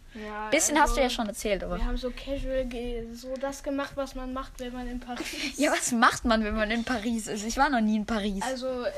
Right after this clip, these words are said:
Speaker 1: ähm, wir sind erstmal mit dem, also erst sind wir mit dem I C E nach Mannheim gefahren und dann mit dem T G W nach Paris.
Speaker 2: In Mannheim gibt's einen T G W-Anschluss?
Speaker 1: Ja, von, ja, von Mannheim fährt der T G W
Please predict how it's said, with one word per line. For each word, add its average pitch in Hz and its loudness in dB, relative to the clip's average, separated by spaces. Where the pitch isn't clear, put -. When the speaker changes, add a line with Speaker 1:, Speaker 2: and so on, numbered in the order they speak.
Speaker 1:
ähm, 247 -4
wir 247 -12
sind 285 -10
erstmal 294 -6
mit 262 -8
dem, 240 -8
also 220 -10
erst 233 -6
sind 233 -12
wir 226 -8
mit 226 -10
dem 233 -10
I 247 -10
C 226 -12
E 247 -8
nach 233 -12
Mannheim 269 -10
gefahren 302 -10
und 247 -10
dann 233 -2
mit 226 -10
dem 240 -12
T - -10
G 233 -10
W 226 -4
nach 214 -10
Paris. 214 -6
Speaker 2:
In 196 -6
Mannheim 220 -6
gibt's 196 -8
einen 185 -4
T 185 -8
G 180 -8
W-Anschluss? 220 -6
Speaker 1:
Ja, 269 -4
von, 233 -6
ja, 220 -10
von 220 -12
Mannheim 226 -10
fährt 220 -16
der 220 -16
T 220 -18
G 214 -16
W 202 -18